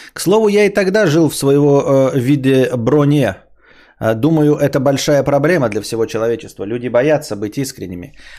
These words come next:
Однажды, открыв свое сердце и получив туда горький плевок судьбы, люди закрывают его навсегда. Ломают себя, изобретают себе образ человека, которого бы все полюбили, который лишен недостатков настоящего тебя, и остаются в этой броне навсегда.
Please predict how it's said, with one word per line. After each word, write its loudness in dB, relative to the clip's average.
Однажды, 0
открыв 0
свое 0
сердце -2
и 0
получив -2
туда 0
горький 0
плевок -2
судьбы, -4
люди 0
закрывают 0
его -2
навсегда. -4
Ломают 0
себя, 0
изобретают -2
себе -2
образ -2
человека, -2
которого -2
бы -4
все -4
полюбили, -2
который 0
лишен 0
недостатков -2
настоящего -2
тебя, -2
и 2
остаются 0
в 0
этой -4
броне 0
навсегда. -4